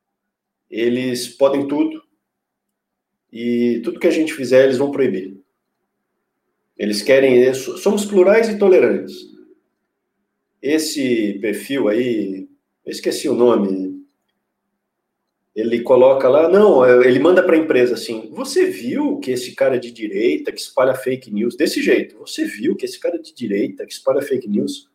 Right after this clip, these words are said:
está tendo propaganda da sua empresa?" Imediatamente o cara do R H, seja por medo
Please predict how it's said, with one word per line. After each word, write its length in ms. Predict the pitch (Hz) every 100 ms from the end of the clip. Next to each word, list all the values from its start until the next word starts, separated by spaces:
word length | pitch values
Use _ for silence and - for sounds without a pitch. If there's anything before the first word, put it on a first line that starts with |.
| _ _ _ -
está 280 | 120 165 165
tendo 280 | 170 180
propaganda 460 | - - 131 120 160
da 80 | -
sua 140 | 127
empresa?" 420 | 107 143 165 -
Imediatamente 640 | - 226 214 - 143 147 -
o 60 |
cara 180 | - 139
do 80 | 127
R 120 | 117
H, 380 | 107 127 110 - _ _ _ _ _ _
seja 280 | - 262
por 180 | 254 220
medo 500 | 147 143 131 - -